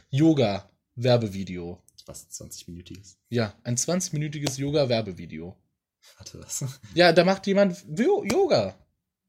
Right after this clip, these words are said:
Speaker 1: Zwanzig Minuten lang, als
Speaker 2: Wo
Speaker 1: Werbung.
Speaker 2: Wo hast du denn Musik gehört?
Speaker 1: Ja, auf YouTube.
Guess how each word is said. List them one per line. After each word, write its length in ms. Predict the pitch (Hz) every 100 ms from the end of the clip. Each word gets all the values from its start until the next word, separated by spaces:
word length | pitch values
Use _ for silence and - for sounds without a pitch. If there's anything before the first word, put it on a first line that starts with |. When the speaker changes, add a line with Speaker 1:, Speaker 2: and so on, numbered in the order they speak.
| _ _ -
Speaker 1:
Zwanzig 320 | 302 359 -
Minuten 260 | 302 269
lang, 260 | 147 107 113
als 300 | 185 202 -
Speaker 2:
Wo 40 | 135
Speaker 1:
Werbung. 680 | 175 196 175 131 107 95 90 _ _
Speaker 2:
Wo 80 | 95
hast 120 | 92
du 60 | 101
denn 240 | 98 104
Musik 380 | 104 104 110 127
gehört? 420 | - 104 113 - _ _ _ _ _ _ _ -
Speaker 1:
Ja, 140 | 117
auf 140 | -
YouTube. 320 | 208 220 107